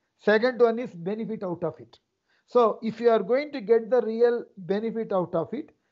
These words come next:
you may argue committing mistake is not a wrong thing. Because of that mistake only I gained this. So once Valluvar said, for example, if you are lying to a person,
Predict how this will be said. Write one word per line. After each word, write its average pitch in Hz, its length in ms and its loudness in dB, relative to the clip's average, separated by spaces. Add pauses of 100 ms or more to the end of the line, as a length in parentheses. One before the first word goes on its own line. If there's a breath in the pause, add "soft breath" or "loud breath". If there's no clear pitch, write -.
(220)
you 233 120 -4
may 226 160 0
argue 233 640 2 (380)
committing 240 640 -4
mistake 208 480 -2
is 196 160 -8
not 180 200 -8
a 233 160 -4 (380)
wrong 180 360 -2
thing. 120 100 -20 (380)
Because 240 500 2
of 254 240 0
that 202 240 2
mistake 214 540 2
only 190 280 -6
I 247 140 2
gained 202 320 2 (140)
this. 143 260 -6 (360)
So 262 200 2
once 240 380 2
Valluvar 220 840 0
said, 180 180 -6 (220)
for 254 220 2
example, 208 580 0 (320)
if 226 140 -8
you 247 80 4
are 208 180 4
lying 226 500 -2
to 180 160 -2
a 180 60 0
person, 147 380 -10